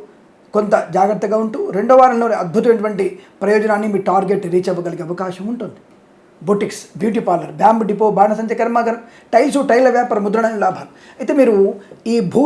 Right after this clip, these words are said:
సంబంధమైన లావాదేవీలలో సంతకాలు కానీ అవన్నీ కూడా రిజిస్ట్రేషన్ కానీ మొదటి వారంలో పెట్టుకోకండి. రెండో వారంలో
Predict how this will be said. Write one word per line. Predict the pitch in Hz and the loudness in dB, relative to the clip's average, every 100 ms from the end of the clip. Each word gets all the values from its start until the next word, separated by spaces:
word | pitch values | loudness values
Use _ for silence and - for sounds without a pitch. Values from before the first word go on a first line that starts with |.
| 294 | 4
సంబంధమైన | 311 294 262 262 233 214 | 2 2 2 2 4 4
లావాదేవీలలో | 214 214 185 190 190 190 220 - - _ _ _ - | 4 4 4 2 0 -2 -4 -10 -20 _ _ _ -4
సంతకాలు | 208 214 208 190 | -2 2 2 2
కానీ | 190 185 | -2 -2
అవన్నీ | 196 190 | -4 -2
కూడా | 180 | 0
రిజిస్ట్రేషన్ | 196 196 196 180 190 | 0 0 -4 -4 -4
కానీ | 240 - - - 170 | -4 -6 -16 -6 2
మొదటి | 269 269 | 4 6
వారంలో | 220 208 240 220 | 6 6 2 0
పెట్టుకోకండి. | - 175 - 147 170 196 - - - _ _ _ _ - | -2 -6 -6 -6 0 0 -2 -8 -20 _ _ _ _ -10
రెండో | 190 220 226 | 0 4 6
వారంలో | 202 196 | 4 0